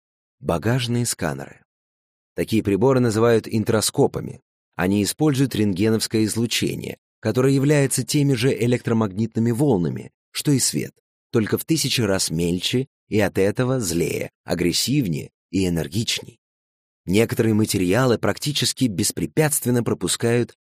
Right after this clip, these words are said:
это излучение, некоторые чуть задерживают.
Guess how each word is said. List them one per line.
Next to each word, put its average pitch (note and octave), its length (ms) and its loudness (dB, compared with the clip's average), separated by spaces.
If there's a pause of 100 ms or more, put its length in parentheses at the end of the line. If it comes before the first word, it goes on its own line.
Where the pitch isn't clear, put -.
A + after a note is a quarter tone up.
это G2+ 360 0
излучение, - 760 -4 (280)
некоторые C#3 500 2
чуть C#3+ 280 -2
задерживают. D2+ 800 -4